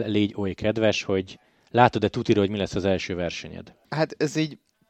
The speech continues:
Speaker 2: Isztria lesz, de hogy most az jövő hét szerda, vagy jövő hét vasárnap lesz az első, azt nem tudom pontosan.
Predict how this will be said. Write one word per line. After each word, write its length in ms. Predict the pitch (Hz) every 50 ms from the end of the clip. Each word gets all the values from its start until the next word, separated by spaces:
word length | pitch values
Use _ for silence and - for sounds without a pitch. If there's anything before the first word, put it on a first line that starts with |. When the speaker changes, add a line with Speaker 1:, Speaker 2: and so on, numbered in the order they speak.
| _ _ _ -
Speaker 2:
Isztria 480 | 165 185 - - - 143 127 117 110
lesz, 320 | 107 113 120 151 - - -
de 100 | 131 127
hogy 180 | 127 127 127 120
most 260 | 123 127 123 - -
az 180 | - 120 - -
jövő 300 | 127 139 147 135 131 127
hét 180 | 123 117 113
szerda, 420 | - - - 120 120 123 147 143 131
vagy 140 | 123 120 120
jövő 180 | 123 117 113
hét 220 | 110 104 - - 110 110
vasárnap 500 | 113 113 - - 156 156 156 160 165 -
lesz 160 | 180 165 -
az 100 | 165 151
első, 400 | 156 147 147 147 - - 147 -
azt 200 | - 127 - -
nem 160 | - 123 120 117
tudom 280 | 113 107 110 107 107
pontosan. 540 | - - - - - - - - - - 117